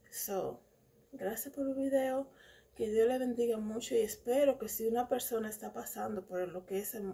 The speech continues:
el homosexualismo ahora mismo, que busque de Dios, que hay poder en el nombre de Jesús. Dios limpia al ser humano de todas las cosas malas que está haciendo. ¿Ok? No crea que tu vida va a ser así.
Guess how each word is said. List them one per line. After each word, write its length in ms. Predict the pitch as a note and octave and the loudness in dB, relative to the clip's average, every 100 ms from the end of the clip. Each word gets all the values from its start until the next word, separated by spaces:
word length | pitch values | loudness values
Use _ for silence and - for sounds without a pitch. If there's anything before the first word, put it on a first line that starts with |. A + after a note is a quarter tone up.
| - | -6
el 120 | F#3+ | -6
homosexualismo 920 | F#3+ G#3+ G#3 F#3+ G3 F3+ F#3+ - A#3 | -6 -6 -8 -8 -8 -4 -4 -4 -4
ahora 180 | A3+ A3 | -2 0
mismo, 460 | A#3 A#3 B3 B3+ - - - - - _ - | -2 -2 -8 -10 -12 -20 -20 -20 -20 _ -6
que 140 | G#3 | -4
busque 400 | G#3+ B3+ - C4+ | 0 -2 0 2
de 180 | A#3+ A3+ | 4 4
Dios, 380 | G#3+ G#3+ A#3 C4+ - - | 2 -2 -2 -4 -12 -20
que 100 | - | -6
hay 120 | G3+ G#3 | -4 -2
poder 320 | G#3 G#3+ A3+ | 2 4 4
en 160 | A#3 | 2
el 160 | G#3+ G3 | 2 0
nombre 340 | F3+ C4 C4+ | 0 0 2
de 80 | C4 | 2
Jesús. 380 | A#3 A3 - A3+ | 0 -6 -4 -2
Dios 180 | A3 A#3 - | 0 -2 0
limpia 680 | B3 A#3 D4 - A3 F#3 - - - - | 2 2 0 0 0 -2 -8 -20 -16 -6
al 100 | G#3+ | -6
ser 300 | - G#3+ G#3+ | -2 -2 0
humano 340 | G3 G3+ B3 | 0 0 2
de 140 | G3 F3+ | 2 0
todas 320 | G#3+ A3+ C#4 | 0 0 0
las 100 | - | -4
cosas 360 | - A3+ A3 | -6 -6 -4
malas 280 | A3 G#3 G3+ | -4 -2 -2
que 100 | G3+ | -4
está 200 | F#3+ - | -10 -10
haciendo. 580 | G3+ - G3+ F#3+ E3+ - - - - - - - - - | -10 -4 -2 -2 -4 -10 -16 -20 -20 -20 -20 -20 -20 -14
¿Ok? 200 | G3 A#3 G3 B3 - - - - - | -4 0 2 2 -4 -20 -20 -20 -6
No 300 | G3+ G3+ - | -2 -2 2
crea 220 | C4 B3 | 2 2
que 100 | A#3+ | -2
tu 140 | A#3 | -2
vida 220 | A3 A3+ A3+ | 2 6 6
va 100 | A3+ | 4
a 40 | |
ser 220 | - A3+ | 0 0
así. 500 | G#3+ - A3 F#3+ - | 0 -4 -2 -2 -2